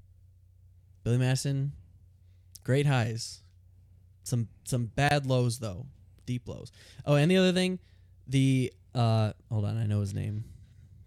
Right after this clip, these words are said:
Fuck, I know his name. Bradley Whitford. Bradley Whitford and Billy Madison,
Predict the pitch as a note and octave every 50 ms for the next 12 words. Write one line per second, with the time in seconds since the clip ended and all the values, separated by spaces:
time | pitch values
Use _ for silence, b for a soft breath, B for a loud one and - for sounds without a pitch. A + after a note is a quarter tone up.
0 | - - - - - - - - - - - - - - - C3 - B2+ C3+ C#3
1 | C3+ C3+ B2 A#2+ A2+ - - G2+ F#2+ E2+ b b b b b b - E3 D3+ F3+
2 | G3 G3 F#3 F3+ - G3+ F3 D#3+ C#3+ B2 C3 C3+ C#3+ C3 A#2+ A#2+ B2 B2+ C3+ -
3 | - D3+ D3+ D3+ D3+